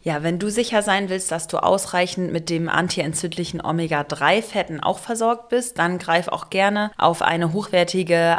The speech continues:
Nahrungsergänzung zurück. Wir haben zum Beispiel unsere Omega-drei-Kapseln einmal als Fischölkapseln, aber auch in veganer Form.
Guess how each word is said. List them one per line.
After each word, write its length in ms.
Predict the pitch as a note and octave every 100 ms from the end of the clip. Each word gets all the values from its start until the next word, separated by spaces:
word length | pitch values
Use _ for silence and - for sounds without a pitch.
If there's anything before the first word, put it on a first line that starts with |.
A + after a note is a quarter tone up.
| E3+
Nahrungsergänzung 840 | D#3+ F#3 A#3 - G#3 G#3+ A3 A3
zurück. 440 | - A3 A3 A3+ A3+
Wir 240 | F3+ F#3+
haben 260 | F#3 F#3 F#3
zum 180 | - E3+
Beispiel 440 | F3 G3+ G3 F3
unsere 340 | - E3+ E3 -
Omega-drei-Kapseln 1400 | F3 F#3 E3+ D#3+ E3 - D#3 F#3+ G#3 - F#3+ - F#3 F3+
einmal 540 | E3 E3+ F3 D#3+ D#3+ D#3+
als 260 | D3+ D#3
Fischölkapseln, 1080 | - C4 - G#3+ G#3+ - - - - G3 F#3+
aber 320 | - F3 E3+
auch 140 | E3 -
in 180 | D#3+
veganer 460 | D#3 D#3 D3+ G3 A3
Form. 420 | - A3 A3 B3